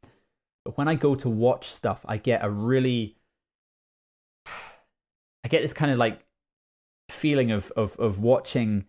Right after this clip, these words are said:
um, an educational content, whether it's a guitar lesson or it's a theory lesson or whatever it is.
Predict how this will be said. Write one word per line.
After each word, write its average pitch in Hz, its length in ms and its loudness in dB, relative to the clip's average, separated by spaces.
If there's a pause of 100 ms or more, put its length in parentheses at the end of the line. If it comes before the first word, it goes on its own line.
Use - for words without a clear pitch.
(160)
um, 101 640 -2 (200)
an 113 80 2
educational 110 640 -2 (280)
content, 107 380 -2
whether 101 140 -4
it's 104 100 -8
a 110 40 -12
guitar 113 360 0
lesson 117 320 0
or 104 80 -4
it's 98 120 -12
a 104 40 -6
theory 120 360 0
lesson 107 280 -2
or 104 40 -2
whatever 104 340 -2
it 95 100 -4
is. 90 300 -10